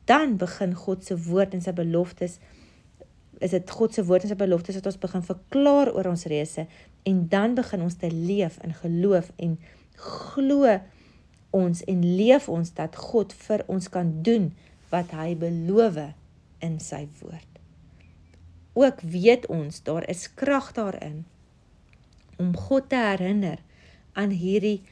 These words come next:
beloftes en om onsself ook te herinner aan al die vorige reuse wat ons reeds oorwin het, juis omdat dit ons geloof versterk.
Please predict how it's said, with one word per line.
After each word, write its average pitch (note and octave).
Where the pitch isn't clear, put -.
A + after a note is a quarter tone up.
beloftes F#3
en C4+
om B3
onsself B3+
ook A#3
te A3
herinner F#3+
aan G#3+
al F4+
die B3
vorige G3+
reuse D#3+
wat F#3+
ons F#3
reeds F3+
oorwin F#3
het, D3
juis A3
omdat E3
dit D#3+
ons F3+
geloof D#3
versterk. D#3+